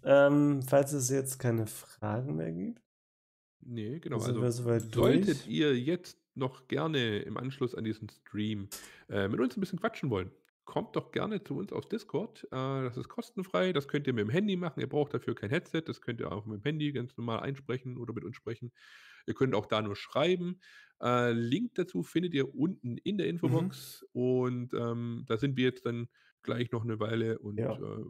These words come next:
Speaker 2: unterhalten uns gerne mit euch über Themen, über Aktien, über was ihr wollt. Wir sind da jederzeit für euch da und, ähm,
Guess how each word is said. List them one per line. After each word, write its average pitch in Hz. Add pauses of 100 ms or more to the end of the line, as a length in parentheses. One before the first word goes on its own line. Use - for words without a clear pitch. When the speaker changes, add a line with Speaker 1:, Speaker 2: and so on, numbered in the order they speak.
Speaker 2:
unterhalten 165
uns 147
gerne 196
mit -
euch 135
über 120
Themen, 143
über 123
Aktien, 123
über 117
was 143
ihr 113
wollt. 117
Wir 113
sind 110
da 104
jederzeit 104
für -
euch - (600)
da 107
und, 98
ähm, 98